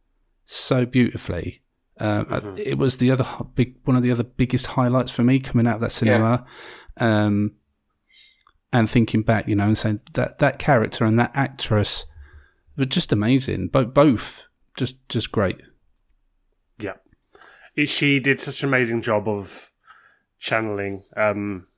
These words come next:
Speaker 2: Harold Ramis, like how Egon as a character had that kind of, he felt kind of at times, um, unapproachable, very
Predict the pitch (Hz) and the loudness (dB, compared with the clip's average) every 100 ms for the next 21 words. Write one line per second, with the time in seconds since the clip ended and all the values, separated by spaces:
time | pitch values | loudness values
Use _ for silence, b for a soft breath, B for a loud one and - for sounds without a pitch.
0 | - 104 101 101 107 104 - 120 104 101 | -4 0 0 0 -2 -4 -6 -2 -2 -2
1 | 104 104 104 120 113 107 101 101 98 - | -2 -2 0 -2 -2 -2 -4 -6 -10 -6
2 | 113 101 - 101 95 - 98 90 98 92 | -6 -6 -4 -2 -2 -4 -6 -4 -6 -4
3 | 95 - - 98 95 90 - _ b b | -6 -6 -6 -6 -6 -8 -18 _ b b
4 | b b b _ 110 123 117 - - 123 | b b b _ -6 -2 -4 -6 -6 -2
5 | 120 110 120 110 123 117 113 117 110 - | 0 0 -4 -4 0 0 0 -4 -4 -4
6 | - - - - 120 113 110 110 107 101 | -6 -8 -14 -8 -2 2 2 0 -2 -6
7 | b b b _ _ _ - _ _ _ | b b b _ _ _ -10 _ _ _
8 | _ _ _ _ _ _ 123 113 - 120 | _ _ _ _ _ _ 0 2 2 0
9 | 123 127 139 117 113 113 113 110 - | -2 2 2 4 2 2 0 -2 -8